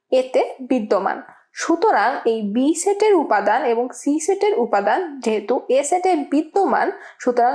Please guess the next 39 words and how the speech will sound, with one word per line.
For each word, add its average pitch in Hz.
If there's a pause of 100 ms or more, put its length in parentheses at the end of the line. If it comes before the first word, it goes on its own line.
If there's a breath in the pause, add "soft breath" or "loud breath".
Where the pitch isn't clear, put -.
(200)
বি 277 (280)
এবং 233 (240)
সি 302 (180)
সেটের 403
সাপেক্ষে 240 (340)
এ - (180)
একটি - (400)
সার্বিক 254
সেট। - (320)
সুতরাং 320 (260)
এই 349 (100)
অঙ্কে 247 (100)
আমাদের 233
সার্বিক 254 (100)
সেট 226
হবে 226
হচ্ছে 233 (300)
এ। - (480)
উদাহরণ 349 (120)
ছয় 262 (100)
দেখো 220 (180)
ইউ 277 (200)
সমান 214 (140)
বা 220 (100)
ইউনিভার্সাল 294 (100)
সেট 262 (140)
সমান 214
ওয়ান, 240 (160)
টু, 294 (120)
থ্রি, 240 (100)
ফোর, 226
ফাইভ, 240 (160)
সিক্স, 403 (460 soft breath)
এ 294 (140)
সমান 320 (120)
টু, 254 (100)
ফোর, 262 (160)
সিক্স 370 (100)
হলে 214